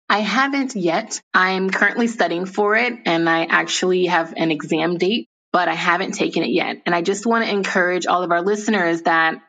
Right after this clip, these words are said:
I recommend taking it, and it was recommended to me, which is why I was trying so hard to get it done prior to entering residency. However, I just want to show as proof that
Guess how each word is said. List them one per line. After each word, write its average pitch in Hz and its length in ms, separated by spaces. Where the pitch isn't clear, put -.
I 208 140
recommend 220 580
taking 294 340
it, 302 300
and 185 100
it 190 100
was 180 180
recommended 175 600
to 180 120
me, 170 360
which 175 240
is 165 140
why 170 380
I 165 240
was 165 160
trying 165 300
so 175 200
hard 165 360
to 170 200
get 165 160
it 160 140
done 165 260
prior 170 440
to 170 520
entering 160 400
residency. 214 800
However, 185 760
I 180 160
just 180 320
want 185 400
to 180 440
show 170 460
as 170 380
proof 208 580
that 170 400